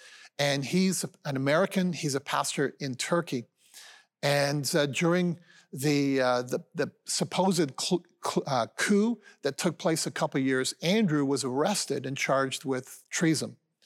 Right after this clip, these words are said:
He was charged with being a terrorist. And really, he was being held in, in, uh, a Turkish jail for a trade with a Muslim cleric that the government felt were behind this coup.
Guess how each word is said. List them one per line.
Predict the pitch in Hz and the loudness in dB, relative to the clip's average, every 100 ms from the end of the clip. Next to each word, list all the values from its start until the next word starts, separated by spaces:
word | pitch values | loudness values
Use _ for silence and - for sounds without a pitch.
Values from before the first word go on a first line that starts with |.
| - - - - | -20 -20 -20 -2
He | 160 | 2
was | 147 - | 2 0
charged | - - 143 139 147 | -4 0 2 0 -2
with | 120 | -4
being | 139 131 | -2 -2
a | 123 | -4
terrorist. | - 175 180 123 117 - - _ - - _ - | -4 0 2 2 -2 -6 -8 _ -20 -20 _ -4
And | 139 135 | 0 2
really, | 208 254 185 147 | 4 4 2 0
he | 170 151 | 0 0
was | 143 | 0
being | 139 143 | -2 -4
held | 135 160 151 135 - | -2 0 2 0 -6
in, | 151 139 135 120 - - - - _ - | -4 -4 -4 -6 -12 -20 -20 -20 _ -2
in, | 143 139 139 | 0 0 0
uh, | 135 127 123 | 2 2 0
a | |
Turkish | - - 196 185 156 | -2 0 0 0 -2
jail | 143 131 151 143 123 | 0 0 2 2 0
for | - 170 123 | 0 0 0
a | |
trade | 120 - 185 165 135 135 - _ _ | -2 0 2 2 2 -2 -12 _ _
with | 147 143 | -4 0
a | |
Muslim | 131 156 160 151 143 | 2 2 2 -2 -4
cleric | - 139 127 127 - _ _ - | 0 0 0 -2 -10 _ _ -12
that | 120 135 127 127 | -2 2 2 0
the | 139 123 | -4 -4
government | 120 143 147 143 127 | 0 0 2 0 -2
felt | - 143 123 - | 0 0 0 -4
were | 147 127 | -6 -2
behind | 123 117 127 117 | -2 0 0 -2
this | 117 - | -4 -4
coup. | - 175 117 | 0 0 0